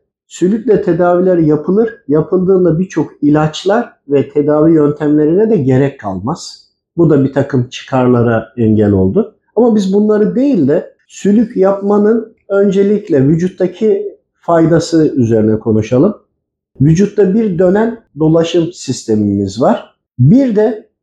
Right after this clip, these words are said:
ilk oluşumumuzda birlikte, embriyodan dönüşümüzle birlikte vücudumuzun belirli yerlerindeki kanlar hiçbir zaman değişmez. Yani dolaşan sistem, evet kan verirsin, alırsın,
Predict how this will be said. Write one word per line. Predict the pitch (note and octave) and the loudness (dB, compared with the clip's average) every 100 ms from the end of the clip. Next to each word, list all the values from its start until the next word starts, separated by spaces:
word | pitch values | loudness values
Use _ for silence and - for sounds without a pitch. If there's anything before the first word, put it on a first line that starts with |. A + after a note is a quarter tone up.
| _ - | _ -2
ilk | A3 A#3 - | 0 0 -2
oluşumumuzda | E3+ F3+ F3+ F#3+ F#3+ F#3+ F#3 E3 F3+ F#3+ C#3 | 0 2 0 -2 -2 0 0 -2 0 0 0
birlikte, | C#3 B2+ A#2+ - G#2+ F2 _ - | 0 2 0 -2 -4 -4 _ -6
embriyodan | C#3+ C#3+ C3+ C#3 B2 C#3 C3 A#2 | -2 0 2 2 2 2 0 -2
dönüşümüzle | A#2 A#2 A#2+ C3+ C3+ B2 A2 F#2+ | 0 0 0 -2 0 0 0 0
birlikte | G2+ F#2 F#2 - F#3+ A#3 - _ _ _ D#3+ | -2 0 -4 -4 -2 -2 -4 _ _ _ -2
vücudumuzun | F#3+ G#3 F#3+ F#3 E3 D3+ C#3+ | 2 2 2 2 2 0 2
belirli | D#3+ F#3+ F#3 | 2 2 2
yerlerindeki | D#3+ D#3+ D#3+ D3 C3+ - - | 2 2 2 0 -2 -6 -12
kanlar | - F#3 E3+ E3+ F3 - | -2 0 2 0 -2 -6
hiçbir | A3 - | -6 -6
zaman | C#3+ E3+ A3 G#3+ | -2 0 2 2
değişmez. | D3+ C#3+ B2+ A#2 F#2+ - _ - | 2 2 0 -4 -6 -8 _ -4
Yani | D3+ D#3+ A2+ - G#2+ G2 F#2 G#2 | 0 2 0 -6 -2 -2 -2 0
dolaşan | B2 D3+ D3+ G3+ G#3 | 2 2 0 -4 -4
sistem, | G3 - F3+ - G#3+ B3 B3 _ _ _ - | -6 -8 -10 -6 -4 -4 -6 _ _ _ -2
evet | D3 C3+ B2 - | 2 2 0 -6
kan | D#3 D3 C3+ | -2 0 2
verirsin, | C3 C3 B2+ - C3+ C3+ | 2 0 -2 -2 -2 0
alırsın, | A#2+ B2 B2 B2 - C3 B2+ B2 | 0 0 2 0 -2 0 0 -2